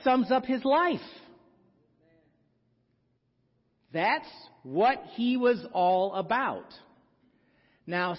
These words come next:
someone who has that as a life mission, 'cause that's exactly what this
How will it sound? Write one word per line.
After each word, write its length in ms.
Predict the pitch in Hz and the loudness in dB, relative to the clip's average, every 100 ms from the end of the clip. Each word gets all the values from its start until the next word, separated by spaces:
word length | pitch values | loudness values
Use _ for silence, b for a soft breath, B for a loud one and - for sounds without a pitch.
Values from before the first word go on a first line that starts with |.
| - | -2
someone 380 | 277 370 339 247 | 0 2 2 2
who 200 | 208 202 | 0 -2
has 400 | 143 214 214 175 | -2 0 2 2
that 200 | 151 240 | 0 0
as 260 | 247 175 190 | 0 -2 -2
a 140 | 170 | 0
life 380 | 160 170 220 285 - | 0 0 0 -2 -2
mission, 480 | 254 302 - 185 175 | 0 0 0 -2 -4
'cause 160 | 208 190 | -4 -2
that's 200 | 294 226 | -4 -4
exactly 420 | 156 214 220 196 | -4 -4 -4 -2
what 180 | 202 202 | -4 -4
this 160 | 208 | -8